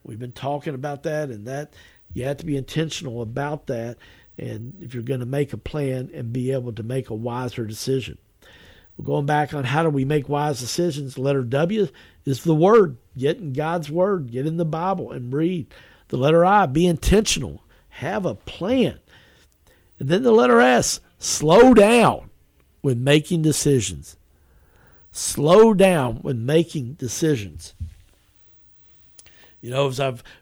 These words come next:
reflected, as I was putting this program together and gave this sermon at a church recently, uh, I, I, you know, I never have regretted taking my time when making a decision.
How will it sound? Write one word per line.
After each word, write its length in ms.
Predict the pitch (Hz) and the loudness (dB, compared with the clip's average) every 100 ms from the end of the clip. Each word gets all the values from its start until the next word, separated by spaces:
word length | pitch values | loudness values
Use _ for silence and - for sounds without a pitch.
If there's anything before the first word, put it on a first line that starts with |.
| - | -10
reflected, 560 | 127 - 156 151 151 143 | -8 -2 0 0 0 -2
as 120 | 127 | -4
I 60 | |
was 160 | 123 120 | -6 -6
putting 260 | - 156 135 | -4 -4 -4
this 140 | 131 | -8
program 540 | - 151 151 139 139 | -6 -6 -4 -6 -8
together 520 | 135 123 139 139 139 127 | -8 -6 -6 -4 -6 -8
and 120 | 95 - _ _ | -12 -20 _ _
gave 240 | 139 139 131 | -4 -4 -4
this 160 | 127 | -6
sermon 420 | - 147 139 135 | -4 -6 -4 -6
at 120 | 127 123 | -8 -8
a 60 | |
church 460 | - - 143 135 - | -10 -6 -4 -6 -8
recently, 640 | 123 127 - 123 131 123 - - _ _ - | -8 -8 -12 -10 -6 -6 -8 -20 _ _ -14
uh, 260 | 123 117 113 _ _ - | -12 -12 -16 _ _ -20
I, 140 | - _ 156 | -20 _ -16
I, 80 | - | -14
you 80 | 147 | -10
know, 80 | 131 | -8
I 60 | |
never 400 | 139 139 175 185 | -6 -2 -2 0
have 160 | 175 131 | -2 -2
regretted 440 | 135 151 151 123 | -4 -2 -2 -4
taking 300 | - 139 139 | -6 -6 -6
my 140 | 131 123 | -8 -8
time 400 | - 151 135 117 | -6 -6 -4 -6
when 120 | 113 | -6
making 340 | 120 113 117 | -6 -6 -8
a 80 | 104 | -8
decision. 500 | 110 - 143 131 - | -6 -2 0 -2 -6